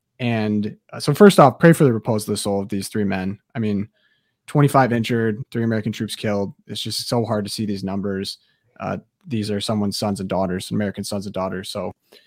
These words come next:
I think immediately what frustrates me is why th-, there seems to be a lack of clear purpose of why we're there. I, I know we've had a lot of problem with Afghanistan.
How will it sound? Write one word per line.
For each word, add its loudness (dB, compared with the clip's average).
I -6
think 2
immediately 6
what -2
frustrates -2
me -2
is -8
why 0
th-, -12
there -8
seems 2
to 2
be 2
a 2
lack 0
of -6
clear -2
purpose -6
of -8
why -2
we're -4
there. -8
I, -8
I -2
know 0
we've -2
had -2
a -4
lot -2
of -6
problem -4
with -8
Afghanistan. -6